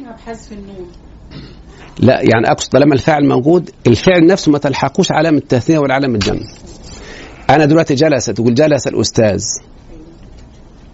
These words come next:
Speaker 2: طيب الأستاذان، برضو تقول جلس الأستاذان،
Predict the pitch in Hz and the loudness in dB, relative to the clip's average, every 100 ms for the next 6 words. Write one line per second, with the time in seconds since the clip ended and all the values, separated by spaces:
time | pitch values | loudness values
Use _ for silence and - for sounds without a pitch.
0 | - - 107 - 117 117 123 - 131 120 | -4 0 0 0 0 2 2 0 0 2
1 | 131 139 127 - - 139 135 139 113 143 | 0 0 -4 -6 0 2 2 2 2 2
2 | 156 143 139 113 - 123 117 123 107 | 2 0 -2 -2 2 2 2 0 -2